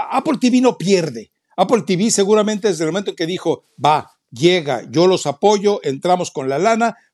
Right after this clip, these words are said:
pero tengo el derecho exclusivo de tener una cámara constantemente con él". Y ese va a ser un documental que seguramente no creo que vaya a ganar ningún premio, ni creo que vaya a ser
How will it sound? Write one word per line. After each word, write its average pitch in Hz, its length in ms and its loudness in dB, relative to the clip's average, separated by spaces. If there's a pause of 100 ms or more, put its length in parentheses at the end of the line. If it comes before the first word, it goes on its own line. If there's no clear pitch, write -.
pero 143 340 0
tengo 190 300 -2
el 156 140 -4
derecho 165 480 -2
exclusivo 196 680 -4 (220)
de 139 100 -4
tener 160 340 -4
una 180 280 -4
cámara 196 540 -4 (360)
constantemente 156 880 -6
con 117 160 -12
él". 107 160 -12 (220)
Y 254 100 2
ese 254 360 0 (140)
va 170 60 4
a 190 60 2
ser 214 180 0
un 214 100 -2
documental 196 540 -2
que 226 100 -8
seguramente 180 960 -2 (280)
no 202 260 -2
creo 208 220 2
que 180 140 -4
vaya 196 400 2
a 175 80 -6
ganar 160 340 -4
ningún 170 420 -10
premio, 190 720 -4
ni 151 200 -8
creo 175 260 -4
que 165 140 -10
vaya 175 260 -4
a 156 40 -8
ser 180 340 -4